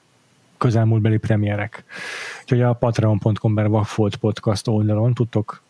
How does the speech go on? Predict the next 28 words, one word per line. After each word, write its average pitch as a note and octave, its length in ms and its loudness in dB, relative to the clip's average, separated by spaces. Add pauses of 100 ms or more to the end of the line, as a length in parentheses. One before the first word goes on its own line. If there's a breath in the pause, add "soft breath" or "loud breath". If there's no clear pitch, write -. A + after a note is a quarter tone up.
(100)
támogatni G#2 520 0
bennünket, G#2+ 580 -2
hogyha A2 200 -4
tetszett - 440 -4
az G#2 100 -4
adásunk, G2+ 480 -4
és G#2+ 80 -2
tetszik - 360 -2
a G2+ 40 0
horror G2+ 380 -2
évadunk. G#2 560 -8 (360 loud breath)
Ezen C3 180 2
kívül C3 220 2
pedig B2+ 200 2
jelen B2+ 220 2
vagyunk A2 280 0
a G#2+ 100 0
Facebookon, C#3 600 0
facebook A2 360 -2
pont G2 160 -4
com G2 140 -4
per E2+ 180 -4
vagfoltpodcast, C#3 920 0 (100)
Twitteren C3 420 2
is, A#2 260 -2 (120)
twitter G#2+ 340 -4
pont G2+ 200 -6
com, A2 140 -6